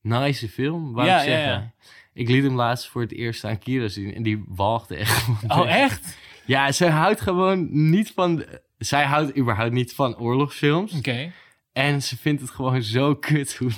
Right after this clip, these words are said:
Speaker 1: deze mensen allemaal met elkaar om moeten gaan. En gewoon al deze fucking
Speaker 2: Ja.
Speaker 1: destruction en shit.
Speaker 2: Ja, want die drill sergeant, gewoon de bekende drill sergeant, is geen acteur, maar een letterlijke drill sergeant.
Speaker 1: Ja.
Speaker 2: Die inderdaad gewoon wat lines kreeg, maar daar gewoon moest doen zoals hij inderdaad was.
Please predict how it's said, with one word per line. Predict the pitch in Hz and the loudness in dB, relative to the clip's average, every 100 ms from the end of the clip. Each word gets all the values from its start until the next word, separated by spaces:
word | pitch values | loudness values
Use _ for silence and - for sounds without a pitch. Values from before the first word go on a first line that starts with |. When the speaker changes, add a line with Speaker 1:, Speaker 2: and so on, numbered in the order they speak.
| 123 | 0
Speaker 1:
deze | 131 147 123 123 | 0 0 -4 -4
mensen | 131 151 139 | -4 -4 -2
allemaal | 127 131 123 | 0 0 -2
met | 123 131 | -2 -4
elkaar | 120 113 - | -2 -4 0
om | 151 | 2
moeten | 165 120 110 | 2 2 0
gaan. | - 107 104 | 0 0 0
En | 113 | -4
gewoon | 110 120 104 | -4 -6 -2
al | 117 123 | -2 0
deze | 117 117 113 | -2 -4 -8
fucking | - 120 127 | -6 -6 0
Speaker 2:
Ja. | 151 143 | 2 4
Speaker 1:
destruction | 117 170 139 151 - - 95 | 2 0 0 0 0 -4 -2
en | 90 95 | -4 -6
shit. | - 95 | -4 0
Speaker 2:
Ja, | 139 131 | 2 2
want | 143 | 2
die | 165 | 2
drill | 156 185 196 | 4 4 2
sergeant, | - 165 175 170 185 190 | 2 4 4 2 0 0
gewoon | 143 147 | 0 0
de | 139 165 | 2 2
bekende | 147 - 156 156 131 | 2 0 -2 0 -2
drill | 113 143 160 | -2 -2 0
sergeant, | - 143 139 139 127 - | 0 0 2 -2 -4 -2
is | 185 185 | -2 0
geen | 170 151 | 0 0
acteur, | 131 - 139 127 | 0 -2 0 0
maar | 131 - | -2 -4
een | 127 | -4
letterlijke | 131 175 190 160 123 123 | 2 2 2 -2 -2 -4
drill | 117 123 156 | -4 -4 -4
sergeant. | - 160 170 160 180 247 - | -2 -2 -2 -2 -4 -4 2
Speaker 1:
Ja. | 143 123 | 2 4
Speaker 2:
Die | 131 | 0
inderdaad | 131 139 123 123 | 0 0 0 -2
gewoon | 139 127 120 | -4 -4 0
wat | 135 | 2
lines | 156 - | 2 0
kreeg, | - 131 113 | -2 -2 0
maar | 131 | -2
daar | 123 131 131 | 2 2 0
gewoon | 135 127 123 | -2 -2 -2
moest | 120 135 117 | -2 -2 2
doen | 175 175 | 4 4
zoals | 156 139 135 131 | 0 -4 -4 -4
hij | 135 | -6
inderdaad | 120 123 120 113 113 | -4 -6 -6 -8 -6
was. | 110 143 - - | -2 -2 -2 -12